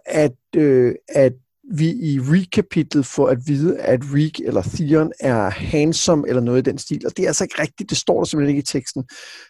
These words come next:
Øh, der står, at han altid smilte, og på et tidspunkt, og så taler Ramsay også om hans, øh, pretty white teeth, og det, det er det.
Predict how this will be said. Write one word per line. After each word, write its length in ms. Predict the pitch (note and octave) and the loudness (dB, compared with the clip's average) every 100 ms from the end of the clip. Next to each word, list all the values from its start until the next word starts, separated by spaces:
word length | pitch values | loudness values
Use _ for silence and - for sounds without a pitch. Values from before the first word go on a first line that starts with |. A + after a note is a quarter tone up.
| - | -6
Øh, 280 | E3+ C#3 C3 - - | 2 4 4 0 0
der 80 | C#3+ | 0
står, 400 | - G3+ - - | 2 0 0 0
at 120 | D3 | 2
han 260 | C#3+ C#3+ - | 2 0 -2
altid 380 | D3 - - D3+ | -4 -4 -4 -4
smilte, 680 | - F#3 E3+ F3+ G#3+ A3+ - _ - _ _ | -2 0 2 2 0 -4 -4 _ -20 _ _
og 200 | D#3 D3+ | 0 2
på 80 | - | 0
et 60 | D3+ | -2
tidspunkt, 300 | F#3 F3 - | 0 -2 -2
og 140 | D3+ | -4
så 100 | D3 | -2
taler 380 | - F#3 E3 C#3+ | 0 2 2 2
Ramsay 240 | D3+ - | 0 2
også 200 | D3 C#3 | 0 0
om 100 | - | -2
hans, 340 | C#3+ C3 B2 C#3+ | -2 0 -2 -2
øh, 100 | B2+ - | -4 -4
pretty 280 | - D3+ F3+ | 0 0 2
white 340 | C3 C3 C#3+ - | 2 2 0 -6
teeth, 260 | - D#3+ D3 - - | -6 -4 -4 -10 -12
og 60 | D#3 | -6
det, 140 | F#3 F#3+ - | -4 -4 -4
det 80 | F#3+ | -2
er 40 | F#3 | 0
det. 200 | F#3 C#3+ | 2 2